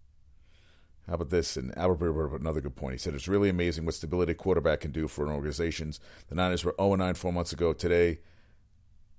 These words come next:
now they're a free agent destination." Of course they are. They should be. You got a great freaking quarterback.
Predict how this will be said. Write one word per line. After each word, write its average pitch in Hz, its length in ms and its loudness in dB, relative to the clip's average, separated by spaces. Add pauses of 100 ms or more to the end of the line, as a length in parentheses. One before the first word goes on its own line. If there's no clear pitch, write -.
(880)
now 90 340 0 (360)
they're 82 160 2
a 76 60 -2
free 87 340 -4
agent 80 340 -4
destination." 65 640 -6 (120)
Of - 60 -18
course - 220 -4
they 62 140 -4
are. 53 200 -8 (840)
They 120 80 -6
should 170 260 0
be. 73 200 0 (680)
You 95 80 -8
got 98 100 2
a 92 60 2
great 101 220 2
freaking 98 280 -4
quarterback. 92 400 0